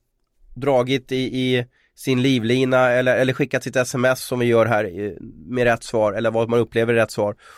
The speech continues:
då får den andra tävlanden inte svara på samma nivå. Utan, eh, utan då är det alltså nästa, han får den, den nivån som kommer under, den får han möjlighet att få poäng på. Så det, det är bara en ska få fem poäng, en ska få fyra poäng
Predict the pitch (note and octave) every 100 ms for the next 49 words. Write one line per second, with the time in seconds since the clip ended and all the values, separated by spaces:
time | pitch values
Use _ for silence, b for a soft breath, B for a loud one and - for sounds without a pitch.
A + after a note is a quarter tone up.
0 | - A#2+ - A#2+ A#2+ - _ B2+ B2 C3+
1 | A#2+ C3 C3+ b b b b - - E3
2 | B2+ C#3 F3 F3+ D#3 A#2 b b b -
3 | F#3+ C3+ - F3+ E3 D3 C3+ C#3 D#3+ C#3+
4 | C3+ D#3+ G3+ F3+ F2 - - b b b
5 | b b - A2+ A2 A#2+ A2 G#2+ A2 G#2+
6 | G#2+ G#2 A2+ G#2 A2+ A2 G#2+ A#2 A2+ G#2+
7 | B2 C3+ - - C3 B2+ C3+ A#2+ A#2+ B2
8 | A#2 _ A2 A#2+ A#2 A#2 B2+ A#2 A2 G#2
9 | - A2+ A#2+ E3 F#3 D3 G#2+ G2+ C3 B2
10 | A#2 A2 A2 G#2 G#2 G#2 G2 F#2 G2+ F#2+
11 | - - G#2+ A2 A#2+ C3 C#3 F3+ - D#3
12 | - D3+ F3+ E3+ D#3 C#3+ C#3+ C#3+ - C3+
13 | C3 C3 A#2+ C3 A#2